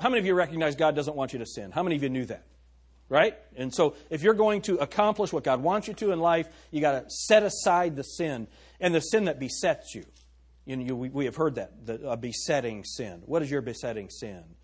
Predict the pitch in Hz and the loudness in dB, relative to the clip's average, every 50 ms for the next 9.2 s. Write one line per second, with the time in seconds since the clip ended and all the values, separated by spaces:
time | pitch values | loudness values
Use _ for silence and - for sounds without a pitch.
0 | _ _ _ _ _ _ _ _ 147 156 156 - 160 - - - 175 180 180 175 | _ _ _ _ _ _ _ _ 4 4 6 4 0 0 2 0 0 2 2 0
1 | 165 - 175 180 175 180 196 190 - 180 175 180 208 247 220 - - - - _ | 0 0 -2 0 0 0 -2 -4 -8 -8 -6 -4 -2 -2 -2 -2 -4 -10 -20 _
2 | _ _ _ _ _ _ _ _ _ _ _ _ _ _ _ _ _ _ _ _ | _ _ _ _ _ _ _ _ _ _ _ _ _ _ _ _ _ _ _ _
3 | _ _ _ _ - _ _ 131 156 160 151 139 127 120 - - - _ _ _ | _ _ _ _ -20 _ _ 4 4 6 6 6 4 0 -6 -18 -20 _ _ _
4 | _ _ _ _ _ _ _ _ _ _ _ _ _ _ _ - 220 269 294 220 | _ _ _ _ _ _ _ _ _ _ _ _ _ _ _ 12 12 12 12 12
5 | 165 135 127 120 117 - - 170 185 156 127 - - 117 104 101 92 104 104 110 | 10 6 4 2 0 2 2 4 4 4 0 -2 -10 -12 -10 -10 -10 -8 -8 -8
6 | 113 - - - - - - _ _ _ 127 123 120 127 151 151 147 147 165 147 | -8 -10 -18 -20 -20 -20 -20 _ _ _ -8 -6 -4 0 2 2 2 2 0 -4
7 | 135 - 151 143 135 - 135 123 - 151 139 131 - 135 135 131 131 123 110 - | -2 -2 -2 -4 -2 -4 -10 -8 -6 -6 -6 -6 -8 -8 -8 -8 -8 -8 -8 -8
8 | 131 120 - 117 107 104 104 - - - 131 120 117 107 101 95 - 107 95 101 | -8 -6 -6 -8 -8 -8 -12 -16 -14 -12 -10 -10 -10 -10 -12 -14 -14 -14 -14 -12
9 | 113 104 - 104 | -14 -14 -16 -20